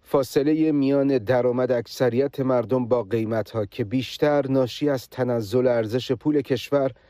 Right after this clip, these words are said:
و در نتیجه کاهش قدرت خرید مردم،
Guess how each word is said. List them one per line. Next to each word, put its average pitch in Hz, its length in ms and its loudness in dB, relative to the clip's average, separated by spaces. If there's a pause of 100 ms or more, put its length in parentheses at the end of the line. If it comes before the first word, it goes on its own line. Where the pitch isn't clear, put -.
(260)
و 131 120 2
در 135 300 2
نتیجه 120 560 -2
کاهش 120 560 -2
قدرت 113 440 0
خرید 113 400 -2
مردم، 117 680 0